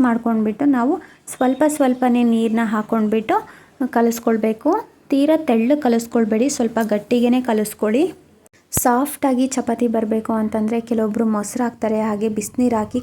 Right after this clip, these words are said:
ಕಲಿಸ್ತಾರೆ. So ನಾನಿಲ್ಲಿ ಮೊಸರು ಕೂಡ ಹಾಕ್ತಾ ಇಲ್ಲ, ಬಿಸಿನೀರು ಕೂಡ ಹಾಕ್ತಾ ಇಲ್ಲ, ತಣ್ಣೀರಲ್ಲೇ ಕಲಿಸ್ತಾ ಇದ್ದೀನಿ. So ನೋಡ್ಬೋದು ನೀವು ಎಷ್ಟು ಚೆನ್ನಾಗಿ ಚಪಾತಿ ಬಂದಿತ್ತು ಅಂತ. So ನಾರ್ಮಲಾಗಿ ಉಪ್ಪು, ಗೋಧಿ ಹಿಟ್ಟು, ಎಣ್ಣೆ ಹಾಕ್ಬಿಟ್ಟು,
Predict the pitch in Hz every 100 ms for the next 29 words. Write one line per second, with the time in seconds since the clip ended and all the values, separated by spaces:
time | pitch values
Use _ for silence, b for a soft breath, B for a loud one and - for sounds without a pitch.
0 | 226 214 208 196 208 330 B B B -
1 | 240 226 220 226 269 247 240 247 226 208
2 | - 240 254 240 226 220 214 214 214 220
3 | 220 254 220 - 233 233 226 220 226 220
4 | 214 - 214 208 208 277 294 240 220 240
5 | 233 240 247 220 208 - 214 208 208 254
6 | 359 B B B - 240 226 220 254 247
7 | 247 226 226 214 208 247 233 190 - 247
8 | 226 220 220 214 196 208 214 208 208 208
9 | 208 196 196 - 339 B B B - 233
10 | 220 214 226 269 277 262 240 233 254 254
11 | 208 - 233 226 226 220 220 220 208 220
12 | 220 220 214 208 247 220 214 208 214